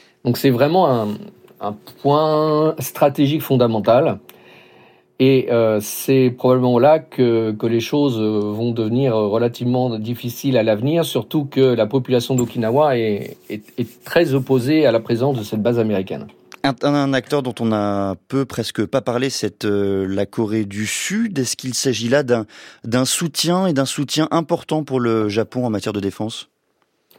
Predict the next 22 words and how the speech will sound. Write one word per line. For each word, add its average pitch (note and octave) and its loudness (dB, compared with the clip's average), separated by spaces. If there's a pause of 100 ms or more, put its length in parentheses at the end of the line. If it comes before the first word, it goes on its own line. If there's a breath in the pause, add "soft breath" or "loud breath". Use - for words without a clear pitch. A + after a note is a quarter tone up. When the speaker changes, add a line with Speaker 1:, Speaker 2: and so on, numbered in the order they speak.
(460 soft breath)
Speaker 1:
Ben, B2 4
euh, B2 2 (260)
là, D#3+ 4
effectivement, D3+ 0
on C#3+ 2
est, A2 0
on B2 0
est B2+ 0
en A#2+ 0
pleine C3+ 0
schizophrénie, B2+ 0
puisque B2+ -8
la A2+ 0
Corée B2+ 2
du B2+ 0
Sud B2+ -2
est, C3+ 4
après A#2+ 0
les B2 2
États-Unis, B2 0
le G2 -2
partenaire A#2+ -2